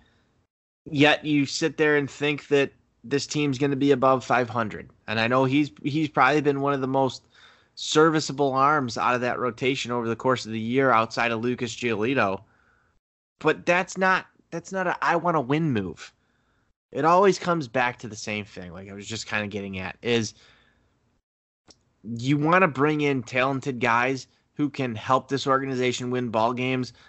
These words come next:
not just right now, but over the course of a few years. You did that when you brought in Alex Colome, but you didn't do that when you brought in almost anybody else here. I'm gonna even go back and say that the James McCann s-,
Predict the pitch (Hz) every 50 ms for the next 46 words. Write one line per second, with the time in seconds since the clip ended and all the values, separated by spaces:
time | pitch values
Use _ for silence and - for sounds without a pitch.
0 | _ _ _ _ _ _ _ _ _ _ _ _ _ _ _ _ _ - 69 76
1 | 123 147 147 160 160 - 170 165 - - _ - 135 123 135 143 139 117 117 123
2 | 127 131 131 127 120 113 - - _ _ _ _ _ _ _ 135 139 143 143 135
3 | 127 131 123 - 139 139 143 135 - 151 135 120 107 - - 139 135 131 113 110
4 | 113 120 131 147 147 135 - - _ _ _ _ _ _ _ _ _ _ _ _
5 | _ _ _ _ _ _ _ _ _ _ _ 123 120 113 143 165 147 127 156 175
6 | 185 160 190 180 160 131 139 147 143 139 123 117 135 135 135 135 139 135 127 131
7 | 127 123 123 117 117 - - - 123 123 135 131 117 98 80 - - _ _ _
8 | _ _ _ _ _ _ - 143 156 147 139 123 135 160 165 175 160 135 147 151
9 | 143 147 143 135 135 135 127 123 113 113 117 110 117 117 117 110 110 - - _
10 | _ _ _ _ _ _ _ _ - - 135 123 120 113 107 - - _ _ 123
11 | 131 139 139 123 107 123 120 120 113 104 104 104 98 - - - 82 69 67 -
12 | - _ _ _ _ _ _ _ _ _ _ _ _ _ _ _ _ _ _ _
13 | _ _ _ _ _ _ - 131 143 170 180 180 175 165 165 160 151 151 147 156
14 | 147 131 147 143 139 135 135 127 117 - 135 127 127 120 120 117 - 98 - -
15 | 127 135 143 143 131 139 135 - - 120 120 135 131 - -